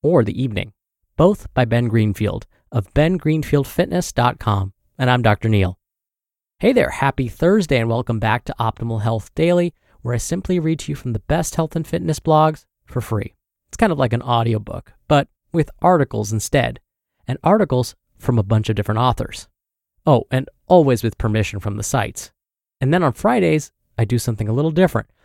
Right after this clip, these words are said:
That's where I answer your questions. You can send a question by going to O L D podcast dot com slash ask or email your question directly to health at O L D podcast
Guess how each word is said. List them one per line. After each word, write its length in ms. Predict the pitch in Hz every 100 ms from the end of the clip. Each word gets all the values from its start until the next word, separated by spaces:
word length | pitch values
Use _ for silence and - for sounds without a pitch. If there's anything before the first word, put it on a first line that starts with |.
| _
That's 240 | 135 147
where 100 | 170
I 100 | 170
answer 500 | 165 131 127 - 127 127
your 260 | 120 117 117
questions. 640 | - 110 98 107 104 - _ _ _
You 80 | 120
can 160 | 123 113
send 340 | - 175 226
a 40 |
question 580 | 226 147 117 - 117 123
by 160 | - 113
going 280 | 113 110 113
to 220 | - 104 _
O 200 | - 131
L 180 | 180 196
D 160 | 185 202
podcast 720 | - 127 123 - 117 113 - _ _ _ _
dot 320 | - 110 175
com 460 | - 196 160 143 147 _
slash 420 | - 107 123 160 -
ask 420 | 170 127 - - _ _ _ _ -
or 220 | 127 - 175
email 320 | 220 226 160
your 100 | 131
question 500 | - 127 123 - 117
directly 680 | 110 120 202 - 117 110 - _
to 200 | - 107
health 460 | - - 196 131 - _ _ _ -
at 140 | - -
O 180 | 123 160
L 140 | 185
D 160 | 175 196
podcast 680 | - 165 156 - 143 147